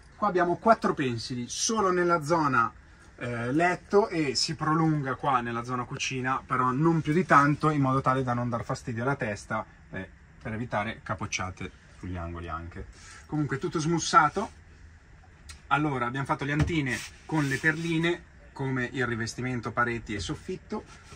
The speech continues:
comoda fresata al di sotto dell'anta. Vieni che te la faccio vedere. La fresata serve per facilitare l'apertura.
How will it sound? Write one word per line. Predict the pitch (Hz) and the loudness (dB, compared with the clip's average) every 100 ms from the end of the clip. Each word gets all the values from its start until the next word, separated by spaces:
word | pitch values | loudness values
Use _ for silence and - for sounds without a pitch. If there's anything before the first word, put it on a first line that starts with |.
| - | -18
comoda | - 175 175 156 | 0 4 4 4
fresata | 147 156 143 143 - 110 - | 2 2 6 4 4 0 2
al | - 131 | -2 -2
di | 139 | -4
sotto | - 147 - - 104 - | -4 -4 -6 -10 -10 -8
dell'anta. | 131 147 143 131 135 165 196 - - - - - - - - - - | -4 0 2 2 0 -4 -4 -8 -20 -20 -20 -20 -20 -20 -20 -20 -18
Vieni | - 104 104 | -10 -8 -6
che | 98 | -8
te | |
la | 98 | -8
faccio | 110 143 | -8 -4
vedere. | 147 151 175 - - - - - - - - - - - - - - | -2 -2 -4 -10 -20 -20 -20 -20 -20 -20 -20 -20 -20 -20 -20 -20 -6
La | 117 | -2
fresata | 131 123 120 113 110 | 2 4 4 2 -4
serve | 117 104 104 | -2 -2 -2
per | 110 | -4
facilitare | 104 113 117 - 113 | -6 -4 -2 0 0
l'apertura. | 107 113 165 - 208 208 | -2 -4 -6 -4 -2 0